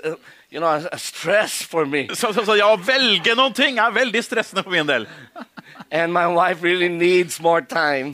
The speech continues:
Speaker 2: Og, og kona mi, hun trenger god tid til å bestemme seg.
Speaker 1: She was enjoying it.
Speaker 2: Men hun gledet seg.
Speaker 1: And then later on, we just had a dinner together.
Speaker 2: Og så spiste vi en god middag sammen.
Speaker 1: And, and it was a wonderful moment.
Speaker 2: Eh, en, en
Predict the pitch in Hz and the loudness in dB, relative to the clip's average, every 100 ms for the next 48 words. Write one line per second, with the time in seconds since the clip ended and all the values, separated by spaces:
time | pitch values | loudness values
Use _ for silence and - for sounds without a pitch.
0 | - 170 180 220 208 196 202 220 214 226 | -2 0 2 2 4 4 2 0 0 0
1 | 220 240 202 269 - 269 269 247 233 202 | 0 -2 0 -2 -2 0 0 0 0 0
2 | 170 160 147 107 160 160 165 156 170 170 | 0 0 0 -2 -4 -4 -4 0 2 4
3 | 175 170 151 156 156 - - 165 185 180 | 2 2 2 0 -2 -12 -4 -2 0 -2
4 | 156 147 139 - 156 190 156 151 160 170 | 0 0 0 0 0 -2 -6 -8 -4 0
5 | 180 185 175 160 160 160 160 147 151 151 | 2 4 4 2 0 -4 -6 -10 -2 0
6 | 156 143 123 147 156 147 131 - 117 120 | 0 -2 -6 -4 -2 -2 -4 -8 -10 -8
7 | 110 110 - 165 - 160 147 156 151 143 | -8 -10 -8 -8 -4 -4 -2 -2 -2 -2
8 | 165 165 151 151 151 156 208 - _ _ | -2 0 0 2 0 0 -8 -14 _ _
9 | - 156 151 151 147 147 127 - _ - | -10 -6 -4 -2 -2 -4 -10 -20 _ -16
10 | 151 143 160 170 175 147 156 151 147 185 | -12 -8 -8 -2 -2 -2 -8 -8 -8 -8
11 | 190 185 180 180 170 143 117 - 113 131 | -8 -8 -2 0 0 -2 -8 -10 -2 0
12 | 135 147 196 190 | 0 0 -4 -4